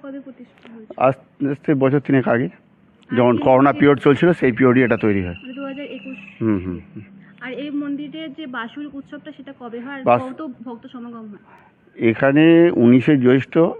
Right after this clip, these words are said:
Speaker 2: আমরা যে আবির্ভাব দিবস, লোকনাথ বাবার,
Speaker 1: হুম।
Speaker 2: তা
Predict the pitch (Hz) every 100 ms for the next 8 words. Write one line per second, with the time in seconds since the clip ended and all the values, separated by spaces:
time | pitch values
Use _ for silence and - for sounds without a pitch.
0 | - 120 120 123 117 120 123 113 110 117
1 | 127 110 113 147 - - _ - _ -
2 | 117 107 107 107 147 - _ - 117 -
3 | - _ _ 117 113 110 107